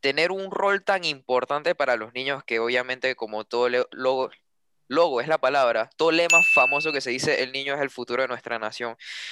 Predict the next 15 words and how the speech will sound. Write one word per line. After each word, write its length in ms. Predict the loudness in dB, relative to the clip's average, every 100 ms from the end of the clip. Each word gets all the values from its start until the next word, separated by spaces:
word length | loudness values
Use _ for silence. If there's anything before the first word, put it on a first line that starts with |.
| -6
Yo 100 | -2
creo 160 | 2 2
que 160 | 4 2
estamos 320 | 0 -6 -8
jodiendo 640 | -2 0 0 -2 -2 -2
buco. 440 | -2 -4 -4 -4 -6 -16 -16 -8 -2
Cuéntame 420 | 0 0 2 2
algo, 260 | 4 4 2
Ángela, 360 | 0 0 0
quiero 220 | 0 -2
saber 260 | 0 0 0
tu 160 | -4 -6
punto 340 | -6 -4 0
de 180 | 2 2
vista 920 | 0 -6 _ 2 4 4 4 2